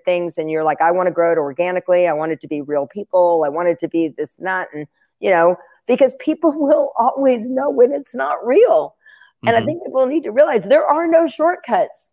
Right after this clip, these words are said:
Speaker 1: <laughs> There are no
Speaker 2: Nope.
Speaker 1: shortcuts. It's like,
Speaker 2: <laughs>
Speaker 1: it's like I've been doing all these fifteen minute, um, discovery calls that I was talking about, and I love it, right? But I, I love it because, um,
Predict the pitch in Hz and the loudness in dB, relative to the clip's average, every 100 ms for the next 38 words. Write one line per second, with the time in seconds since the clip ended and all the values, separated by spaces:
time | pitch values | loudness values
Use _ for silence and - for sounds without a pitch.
0 | - 220 719 679 523 - 311 311 - 254 | -8 -8 -8 -2 -2 -2 -10 -10 -2 0
1 | 392 392 320 415 453 440 - - - - | 0 -4 -4 -2 -2 0 -2 0 0 0
2 | - - 131 - _ _ 277 294 - 320 | -2 -4 -14 -20 _ _ 0 0 2 -2
3 | 311 262 220 247 226 240 269 254 220 - | -4 -6 -2 -2 0 2 2 2 -4 -10
4 | - 247 247 - 233 202 196 190 185 180 | -2 -2 -2 -8 -6 -4 -2 -2 -2 -4
5 | 170 165 160 151 _ 190 - 254 269 208 | -6 -6 -6 -14 _ -2 0 2 0 2
6 | 170 160 160 156 233 247 214 208 220 220 | 0 2 -4 -4 -8 -6 -6 -4 -2 -2
7 | 226 277 302 302 160 - - _ _ _ | -2 -4 0 2 0 -6 -20 _ _ _
8 | _ 196 233 269 262 233 - 202 - 165 | _ 2 2 2 0 0 2 -2 -2 -2
9 | 208 185 196 202 262 277 214 190 - _ | -2 -2 -4 -2 0 0 -2 -2 -12 _
10 | 208 180 202 185 180 170 - - 170 156 | -12 -10 -2 0 0 -4 -12 -6 -6 -6
11 | 143 | -10